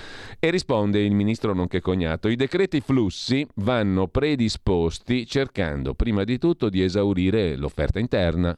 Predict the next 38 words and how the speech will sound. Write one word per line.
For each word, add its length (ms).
per 200
esempio 340
dando 300
la 80
possibilità 640
a 80
chi 140
dice 260
in 100
maniera 340
pretestuosa 800
che 140
l'alternativa 840
al 60
reddito 440
di 120
cittadinanza 840
è 40
andare 400
a 60
rubare, 540
cioè 200
andiamo 380
dai 160
marnifoni 960
e 40
dai 140
furbacchioni 680
che 140
prendono 380
il 60
reddito 360
di 120
cittadinanza 680
e 40
gli 100
diciamo: 360
'Amici, 380